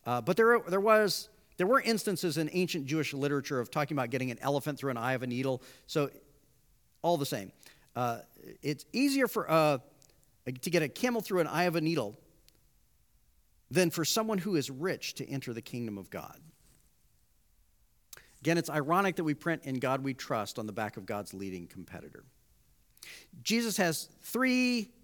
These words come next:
commandments here, three charges to him. Let go of everything, sell everything you have, take care of those who have nothing, care for the poor,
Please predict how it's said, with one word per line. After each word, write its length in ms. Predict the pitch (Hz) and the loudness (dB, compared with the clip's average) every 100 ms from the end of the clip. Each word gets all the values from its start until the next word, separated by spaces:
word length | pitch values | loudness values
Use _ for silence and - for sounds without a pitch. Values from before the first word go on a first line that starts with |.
| _ | _
commandments 480 | - 190 196 151 104 | 0 4 4 4 0
here, 240 | - 82 - | -8 -10 -12
three 240 | - 190 208 | -4 -2 0
charges 480 | - 175 147 120 - | 2 2 2 -2 -6
to 120 | 98 | -8
him. 160 | 62 - _ _ _ _ _ _ _ _ _ _ _ _ _ | -12 -16 _ _ _ _ _ _ _ _ _ _ _ _ _
Let 180 | 135 156 | 0 2
go 160 | 131 196 | 4 6
of 120 | 262 | 8
everything, 640 | 240 170 143 120 117 180 - _ _ _ _ _ _ _ _ _ _ _ | 8 6 2 -2 -2 -6 -12 _ _ _ _ _ _ _ _ _ _ _
sell 240 | - 170 | 2 4
everything 300 | 190 214 233 | 4 2 0
you 100 | 247 | 0
have, 260 | 190 120 - - - - _ _ _ - | 0 0 -4 -14 -20 -20 _ _ _ 0
take 180 | 196 | 0
care 200 | - 254 262 | 2 2 4
of 40 | |
those 220 | 233 196 | 4 4
who 60 | 196 | 4
have 160 | 160 | 2
nothing, 400 | 147 180 202 - - _ _ _ _ _ | 2 -2 -2 -10 -16 _ _ _ _ _
care 160 | - 208 | -2 -2
for 140 | - | 0
the 80 | 185 | -4
poor, 480 | 156 202 117 - | -4 -4 -6 -8